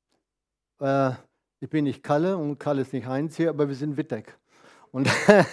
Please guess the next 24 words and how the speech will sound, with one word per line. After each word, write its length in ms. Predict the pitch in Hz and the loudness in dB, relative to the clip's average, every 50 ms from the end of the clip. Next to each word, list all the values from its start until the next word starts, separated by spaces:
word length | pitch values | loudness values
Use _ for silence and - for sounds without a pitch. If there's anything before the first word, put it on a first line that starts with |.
| - 160 | 2 2
<laughs> 560 | 143 - - - 139 - - - - 240 - | 2 2 0 -6 -10 -8 -8 -8 -10 -6 -4
eine 200 | - 135 147 143 | -2 0 0 0
Familie. 680 | 139 - 151 143 143 139 135 139 131 123 117 113 - - | 0 0 0 0 2 2 2 2 2 0 0 -2 -2 2
Okay, 460 | 160 180 202 196 196 196 185 156 120 - - - - - | 2 2 4 6 6 6 6 6 4 2 -4 -14 -6 2
also, 380 | - 180 196 139 151 135 110 117 - _ _ _ _ _ _ _ _ _ _ _ _ _ _ _ _ _ _ - - - - - _ _ _ _ _ _ | 4 4 4 4 2 -2 -2 -6 -10 _ _ _ _ _ _ _ _ _ _ _ _ _ _ _ _ _ _ -20 -20 -20 -20 -20 _ _ _ _ _ _
äh, 440 | - 143 147 147 143 139 139 139 135 139 127 107 - - _ _ _ _ _ _ _ _ _ _ _ _ _ _ _ _ _ _ _ _ | -2 0 2 2 2 2 0 0 -2 -4 -6 -10 -14 -20 _ _ _ _ _ _ _ _ _ _ _ _ _ _ _ _ _ _ _ _
vorhin 320 | - - 160 175 196 190 | -6 -2 0 0 2 2
waren 340 | 165 156 156 143 147 156 127 - - - _ _ _ _ _ - | 0 0 -2 -2 -4 -6 -8 -12 -18 -20 _ _ _ _ _ -18
die 60 | 123 | -18
Kinder 360 | - - 160 165 170 165 175 | -6 -4 -2 -2 0 0 -2
hier 420 | 170 151 156 170 170 185 196 185 170 - _ _ _ _ _ _ _ _ _ _ _ _ _ _ _ | -2 -2 -2 -4 -4 -4 -6 -10 -14 -18 _ _ _ _ _ _ _ _ _ _ _ _ _ _ _
und 280 | - 135 135 139 139 - - - - - _ _ _ _ _ _ _ _ _ _ _ _ _ _ | -4 -2 -2 -2 -4 -6 -12 -20 -20 -20 _ _ _ _ _ _ _ _ _ _ _ _ _ _
sie 100 | - 135 | -12 -6
wurden 200 | 123 139 143 143 | -4 -2 -2 0
so 80 | 131 151 | 0 0
ermutigt. 760 | 139 135 147 156 170 180 180 147 131 104 - - - - - - - _ _ _ _ _ _ _ - _ _ _ _ _ _ _ _ | 0 0 2 4 2 4 4 2 2 0 0 -6 -14 -20 -20 -20 -20 _ _ _ _ _ _ _ -20 _ _ _ _ _ _ _ _
Und 160 | 123 127 131 | -10 -8 -6
ermutigt 380 | 135 120 131 139 156 143 156 147 | -4 -2 0 0 0 0 0 0
auch 80 | 120 | 0
Begeisterung 680 | 117 131 123 165 156 185 185 - - - 117 113 110 - | -2 0 2 4 6 6 4 4 0 -4 -4 -4 -6 -10
zu 140 | - - 92 | -14 -18 -6
zeigen, 340 | - 120 110 110 131 123 | -4 -2 -2 -2 -2 -4
<laughs> 40 | 98 | -2
klar. 480 | - - 123 120 131 127 - - - | -2 -2 0 0 0 -2 -4 -8 -14